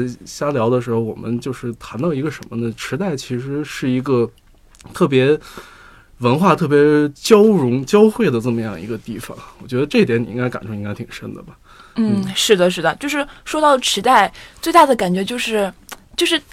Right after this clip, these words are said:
Speaker 2: 呃，这可能扯得有点远啊，就是日本人会说上野，
Speaker 1: 嗯。
Speaker 2: 说到上野就说上野全体都是动物园。
Speaker 1: 对，上野就是
Speaker 2: 因为有个乡下嘛。
Speaker 1: 东京也无非是这样，<laughs> 上野的樱花是吧？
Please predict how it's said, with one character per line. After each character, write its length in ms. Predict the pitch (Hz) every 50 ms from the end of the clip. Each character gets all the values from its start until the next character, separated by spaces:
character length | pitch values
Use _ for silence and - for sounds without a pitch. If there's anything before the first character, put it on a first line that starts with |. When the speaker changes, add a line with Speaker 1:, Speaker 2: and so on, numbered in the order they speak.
| - - -
Speaker 2:
呃， 360 | - 233 226 226 226 220 220 - - _ - - - - -
这 120 | - 415 185
可 100 | - 220
能 100 | 233 262
扯 120 | - 285
得 60 | 208
有 40 | 226
点 160 | 254 285 302
远 120 | 254 220 143
啊， 180 | - 127 165
就 100 | 180 214
是 100 | 226 277
日 120 | 285 339 339
本 120 | 262 190
人 140 | 180 185 226
会 100 | 254 269
说 160 | 262 285 311
上 300 | 302 - - 370 370 262
野， 200 | 202 170 131 - - - 80 - - - -
Speaker 1:
嗯。 120 | 147 127 117
Speaker 2:
说 120 | 339 359
到 80 | 370 359
上 180 | 381 415 370
野 100 | 254 185
就 140 | 180 214 240
说 260 | 233 262 262 262 269 - - - - - -
上 240 | - - 415 381 311
野 180 | 226 190 165
全 240 | 147 - 185 185 226
体 140 | - - 202
都 160 | 175 196 214
是 100 | 220 233
动 160 | 220 247 240
物 100 | 233 208
园。 140 | 180 147 82 82 120 135
Speaker 1:
对， 220 | 127 117 110 117 123
上 180 | - 127 120
野 240 | 113 113 113 117 117 - - - - - - -
就 80 | - 110 107
是 180 | 113 - - - -
Speaker 2:
因 100 | 220 226
为 100 | 240 254
有 80 | 220
个 100 | - 196
乡 80 | 190 180
下 60 | 180 202
嘛。 40 |
Speaker 1:
东 80 | 190 185
京 80 | 160 127
也 60 | 113
无 180 | 107 107 123
非 200 | 131 - 156 151
是 140 | 143 147 131
这 180 | 123 - 127 117
样， 240 | 117 127 131 135 - - - -
<laughs> 320 | 359 349 - - - 370 359
上 200 | - 415 262 147 131 117
野 80 | 117
的 100 | 117 113
樱 260 | 123 131 147 151 156
花 360 | 151 160 165 147 147 143 139 135
是 60 | 139
吧？ 120 | 131 120